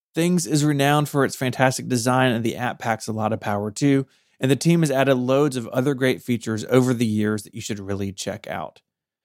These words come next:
Again, the website is things dot app, and of course, it is linked in the show notes. Go learn more about the app's great features and download that free trial for your Mac.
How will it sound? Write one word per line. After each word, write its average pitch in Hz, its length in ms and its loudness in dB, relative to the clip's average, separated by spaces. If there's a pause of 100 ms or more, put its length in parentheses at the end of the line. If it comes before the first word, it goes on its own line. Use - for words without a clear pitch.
(160)
Again, 160 260 2
the 151 80 2
website 139 400 2
is 110 220 -2
things 156 500 2
dot 123 340 4
app, 117 360 -4 (120)
and 107 220 0
of 107 100 -6
course, - 400 -6 (120)
it 107 180 0
is 104 180 -2
linked 104 240 0
in 104 80 -6
the 101 80 -6
show 110 280 0
notes. 101 380 -4 (440)
Go 160 200 6
learn 160 300 0
more 143 340 4
about 120 220 0
the 101 100 -4
app's 110 260 0
great 113 220 -4
features 117 460 0
and 107 160 -2
download 110 400 4
that 104 180 -6
free 117 280 -2
trial 104 340 0
for 107 200 -10
your 101 140 -8
Mac. 131 440 0